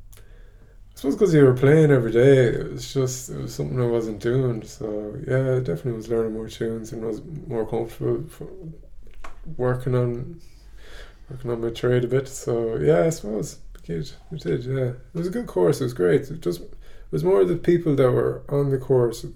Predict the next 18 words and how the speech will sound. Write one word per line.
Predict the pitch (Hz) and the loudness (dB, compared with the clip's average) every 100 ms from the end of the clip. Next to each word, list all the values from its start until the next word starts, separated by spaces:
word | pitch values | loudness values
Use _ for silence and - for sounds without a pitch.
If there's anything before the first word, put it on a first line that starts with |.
| - - - | -14 -16 -2
There | 127 | 0
was | 123 120 127 - - - - - - - - - - | 2 0 -8 -14 -20 -20 -20 -20 -20 -18 -18 -18 -12
Paul | - 139 127 | -2 2 2
O'Connor, | 120 - 120 120 117 113 127 - - - - | 2 0 0 2 2 0 -4 -8 -14 -20 -4
you | 131 | 0
know, | 120 | 0
he's | 110 | -2
a | |
Shannon, | 104 120 117 117 | -2 -2 0 -4
he's | 123 | -4
a | 113 | -6
Shannon | - 120 120 113 | -2 0 0 -2
singer | 120 113 | -4 -4
from | 117 | -8
Kerner, | 117 120 120 113 123 | -4 0 0 -2 -4
like, | - - | -6 -12
he's | 185 127 127 | -8 -8 -4
just, | 156 - | -6 -6